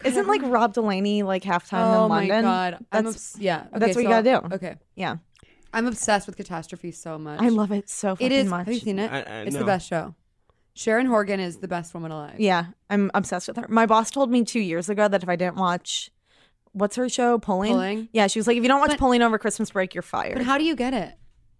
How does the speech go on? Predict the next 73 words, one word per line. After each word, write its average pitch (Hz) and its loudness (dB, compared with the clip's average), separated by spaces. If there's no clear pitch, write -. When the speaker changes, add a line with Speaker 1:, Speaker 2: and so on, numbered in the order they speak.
Speaker 1:
How - -6
do 220 2
I 220 2
get? 202 0
Speaker 2:
I 240 -4
couldn't 285 -4
find 226 -2
it. 165 -2
Speaker 1:
I 226 0
couldn't 233 0
Speaker 2:
I, - -6
Speaker 1:
find 170 -4
it. - -4
Speaker 2:
I 233 -2
found, 254 -2
like, 269 -2
a 262 -2
really 233 0
shitty 214 -6
bootleg 196 -6
version, 214 -6
Speaker 1:
Yeah, 180 2
I 180 0
Speaker 2:
but 180 -4
Speaker 1:
couldn't 180 -6
find 202 -14
it. 226 -10
Speaker 2:
maybe 226 0
I 262 2
need 294 -2
to, 302 -2
like, 247 -2
order 185 -4
the 175 -10
D 185 -8
V 180 -10
Ds, 170 -10
but 214 -12
who 196 -8
has 254 -4
a - -10
D 220 -8
V 196 -12
D 220 -12
player? - -16
Not 214 2
Speaker 1:
I 277 6
do, 285 8
Speaker 2:
me. - 6
Speaker 1:
actually. 220 4
Speaker 2:
Really? 190 -2
Speaker 1:
At 220 6
work, 233 2
because 214 -2
we 214 2
have 208 0
to 220 0
watch 196 2
screeners. 190 -2
Yeah, 180 -2
Speaker 2:
Uh, 165 -4
Speaker 1:
I'll 202 0
bring 202 -6
it 180 -6
home. 196 -4
Speaker 2:
Okay, 190 -8
cool. 165 -8
Speaker 1:
Um, 220 4
Speaker 2:
I 214 -4
need 220 -2
to 202 -4
get 185 -4
that. 160 -4